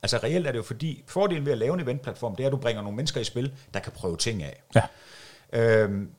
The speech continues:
Speaker 1: et, et eksempel, noget af det, vi kan søge inspiration fra. Der er nogle af jeres kolleger i, øh, i England, der har lavet en podcast,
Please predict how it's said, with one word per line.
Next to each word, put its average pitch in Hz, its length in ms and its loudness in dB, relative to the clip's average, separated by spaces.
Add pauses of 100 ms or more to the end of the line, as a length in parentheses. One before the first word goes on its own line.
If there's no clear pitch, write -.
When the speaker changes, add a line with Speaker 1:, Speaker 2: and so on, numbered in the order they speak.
(160)
Speaker 1:
et, 175 100 -16 (100)
et 190 80 6
eksempel, 180 320 4
noget 190 120 2
af 170 40 0
det, 156 140 0
vi 180 80 0
kan - 100 -4
søge 104 140 0
inspiration 85 540 -6
fra. - 160 -18 (120)
Der 156 60 0
er 170 120 4
nogle 165 240 0
af 151 40 4
jeres 151 180 4
kolleger 139 380 2
i, 80 280 -2
øh, 76 440 -6 (100)
i 85 180 0
England, 180 320 0
der 98 60 -8
har 98 160 -4
lavet 107 420 -2
en 92 80 -4
podcast, 143 540 -2